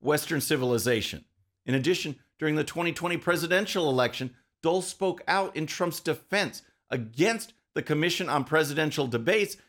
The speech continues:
saying that it appeared to be biased against the president. That's an understatement. Ninety-eight years old and a true American patriot.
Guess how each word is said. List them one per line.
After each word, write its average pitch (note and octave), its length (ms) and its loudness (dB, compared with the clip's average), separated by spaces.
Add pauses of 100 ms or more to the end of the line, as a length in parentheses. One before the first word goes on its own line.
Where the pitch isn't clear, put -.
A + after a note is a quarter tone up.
(160)
saying F#3+ 260 0
that F#3+ 160 2
it A3 120 2
appeared G3 340 0
to F3+ 60 -2
be D#3 120 -2
biased D#3 640 0
against D#3 340 0
the C#3+ 80 2
president. B2 540 0 (480)
That's D#3+ 240 0
an - 120 -4
understatement. A2 800 -4 (420)
Ninety-eight G#3+ 680 2
years F#3 260 0
old C#3 240 2 (260)
and C#3 120 -2
a C#3 60 -2
true G#3 460 -4
American D#3 480 2
patriot. A2 600 -4